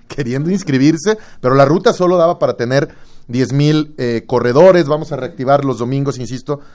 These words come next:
de activación física en la vía recreativa. En fin, son dos momentos distintos. Por supuesto que uno nutrirá a otro. Si tú me dices, "Oye, la liga, eh, de fútbol de las prepas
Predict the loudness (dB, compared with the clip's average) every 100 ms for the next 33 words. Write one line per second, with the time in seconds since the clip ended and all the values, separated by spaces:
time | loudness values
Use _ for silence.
0 | -12 -6 -4 -2 -2 -2 -4 -4 -6 -2
1 | -2 0 0 0 0 -6 2 2 2 -2
2 | -4 -18 -6 0 2 4 2 0 0 -2
3 | -4 -6 -6 -6 -4 -6 -12 -4 0 0
4 | 2 2 2 -2 -2 -2 -2 0 2 2
5 | 2 -2 -8 -6 -2 -2 -2 -2 -2 -4
6 | -12 -16 -2 2 4 6 6 2 -6 0
7 | 2 0 -4 -2 0 0 -2 -6 -4 -4
8 | -2 0 0 2 0 -2